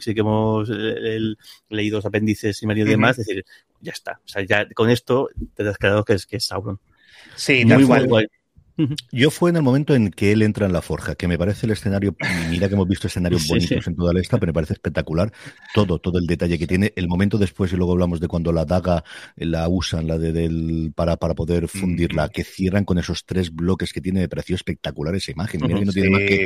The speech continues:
Speaker 2: Sí.
Speaker 3: una forja, pero que se cierra en tres. Pero el momento que Halbrand entra y le ayuda, porque yo creo que una cosa que sí que está muy bien hecha y que luego ella, él tiene la conversación con,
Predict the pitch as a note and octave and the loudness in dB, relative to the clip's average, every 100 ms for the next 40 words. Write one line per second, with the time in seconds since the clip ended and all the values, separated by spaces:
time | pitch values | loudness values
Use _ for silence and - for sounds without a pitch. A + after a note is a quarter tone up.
0 | F2+ E2+ - G2+ F#2+ - A2+ - F#2+ F2 | -2 -4 2 4 4 4 4 4 2 0
1 | - - F2 E2 D2+ D2 - - - - | 0 -2 0 0 -2 -8 -12 -20 -20 -8
2 | - A2+ A2+ C3 C#3 A#2+ C3+ B2+ G#2+ E2+ | 0 4 6 4 2 0 0 2 2 2
3 | D2+ C#2+ - - G2 F2 E2 G2+ C3 D#3+ | -2 -6 -8 -2 0 2 2 2 0 -4
4 | - - - _ - E2 - A#2+ D3 C#3+ | -16 -20 -20 _ 4 4 6 4 4 0
5 | C#3 B2 A#2 G#2 A2+ A2+ - A2+ G2+ F#2+ | 0 -2 -4 -6 -6 -6 0 2 4 4
6 | A2 - E2+ E2+ F2 G#2 G2+ F#2+ F#2 F2+ | 2 0 -2 0 2 2 4 2 2 0
7 | F2 F2 F#2+ F#2 E2+ E2 D#2+ E2+ - F#2 | -2 -2 -2 0 0 -2 -4 -6 -4 -4
8 | E2+ F2 E2+ D#2+ | -2 -2 0 -2